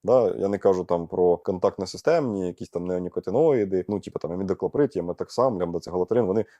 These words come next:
вообще ніфіга не ефективні. Тобто можна там п'ятикратну норму на гектар залити, а ефективність проти діабротики двадцять відсотків. Чого так? Бо в кукурузи серед всіх культур, які ви вирощуєте, в неї най-, найбільша маса на гектарі.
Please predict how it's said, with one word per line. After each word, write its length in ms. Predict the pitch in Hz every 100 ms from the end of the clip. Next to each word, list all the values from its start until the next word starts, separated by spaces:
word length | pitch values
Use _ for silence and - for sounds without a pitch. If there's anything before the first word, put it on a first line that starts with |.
| -
вообще 420 | 101 - - 120
ніфіга 380 | 104 92 90 92
не 120 | 87
ефективні. 500 | 85 82 98 87 82
Тобто 200 | - 104
можна 260 | 110 101 92
там 200 | 90 85 _ _
п'ятикратну 640 | - - - 127 113 110
норму 320 | 107 117 101 104
на 100 | 101
гектар 320 | 101 117 110
залити, 420 | 110 147 175 101
а 60 | 92
ефективність 500 | - - 117 107 98
проти 220 | 95 98
діабротики 540 | 98 104 123 101 95
двадцять 280 | 87 92 -
відсотків. 360 | 92 - - _
Чого 200 | 104 113
так? 260 | 78 73 -
Бо 240 | 95 104
в 40 | 98
кукурузи 560 | 104 107 135 170 107
серед 260 | 98 98 92
всіх 320 | - 117 101
культур, 320 | 98 90 95
які 300 | 87 - 92
ви 220 | 82 98
вирощуєте, 760 | 80 80 123 - 120 92 - - _ _ _ -
в 20 |
неї 140 | 104 98
най-, 280 | 98 92 -
найбільша 440 | 98 95 113 - 87
маса 380 | 92 90 -
на 100 | 82
гектарі. 420 | 78 - 80 67